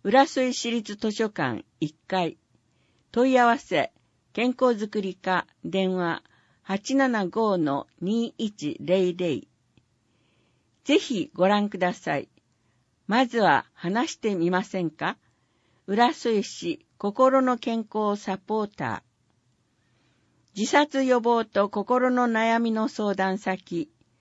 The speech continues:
保健相談センター、電話、八七五の二一零零。土日祝日、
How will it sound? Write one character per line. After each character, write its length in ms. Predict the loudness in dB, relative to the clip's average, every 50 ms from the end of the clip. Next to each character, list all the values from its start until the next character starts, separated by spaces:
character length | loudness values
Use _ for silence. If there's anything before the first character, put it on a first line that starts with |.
| _ _ _ _ _ _ _ _
保 140 | -2 -2 0
健 280 | 4 4 6 6 4
相 220 | 6 6 6 6 6
談 240 | 6 2 0 0 -2
セ 200 | -2 -2 -2 -2
ン 80 | -4
タ 440 | -6 _ -4 -2 -2 -2 -2 -4 -6 _ _ _ -6
ー、 40 |
電 240 | -2 -2 0 0 0
話、 260 | 0 0 0 -2 -4 -6 _ _ _ _ _ _ _ _
八 360 | _ -4 -2 -2 -2 0 2
七 320 | 2 4 4 2 2 0 -2
五 320 | -2 0 0 2 2 2
の 300 | 2 2 0 0 -2 -4 _ _ -4
二 320 | -2 0 0 0 0 -2 -4 -4
一 400 | -6 -6 -4 -6 -6 -6 -6 -6
零 340 | -4 -2 0 2 2 0 0
零。 320 | -2 -2 -2 -2 -2 -4 -8 _ _ _ _ _ _ _ _ _ _ _ _ _ _
土 140 | 0 2 4
日 400 | 4 4 2 2 -2 -4 -6 -6
祝 320 | -6 -6 -6 -4 -4 -4
日、 480 | -2 -4 -8 -8 -6 -4 -4 -4 -4